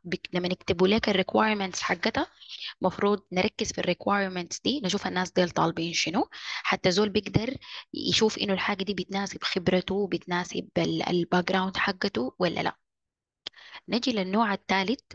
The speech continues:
من ال contracts، آه، classifications في ال يو إن، اللي هو ال general service، بيقولوا له جي إس. ممكن يكون لاقاكم في وظائف كثيرة،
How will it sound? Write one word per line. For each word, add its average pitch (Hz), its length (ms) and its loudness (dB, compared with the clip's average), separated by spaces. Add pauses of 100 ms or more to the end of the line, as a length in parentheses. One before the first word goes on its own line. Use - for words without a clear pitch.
(160)
من 175 280 -6
ال 165 540 0 (100)
contracts، - 800 -2 (100)
آه، 175 540 -2
classifications 180 800 -4
في - 60 -4
ال - 80 -2
يو 185 120 4
إن، 285 160 -2 (680)
اللي 185 120 6
هو 226 180 4
ال 196 220 2
general 190 340 -2
service، - 500 -6 (420)
بيقولوا 175 380 6
له 214 240 6
جي 185 320 0
إس. - 240 -8 (760)
ممكن 240 220 -2
يكون 240 200 2
لاقاكم 208 680 -2
في 180 100 0
وظائف 175 420 0
كثيرة، 196 420 0